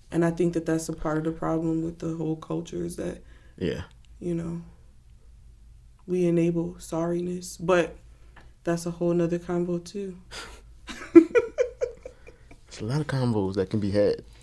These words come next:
Speaker 1: A lot of convos that can be had. I don't know.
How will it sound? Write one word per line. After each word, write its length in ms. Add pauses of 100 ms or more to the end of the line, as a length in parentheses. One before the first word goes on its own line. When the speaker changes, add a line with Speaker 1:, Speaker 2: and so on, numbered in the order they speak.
(120)
Speaker 1:
A 100
lot 300
of 160
convos 640
that 160
can 180
be 140
had. 600 (1700)
I 60
don't 220
know. 240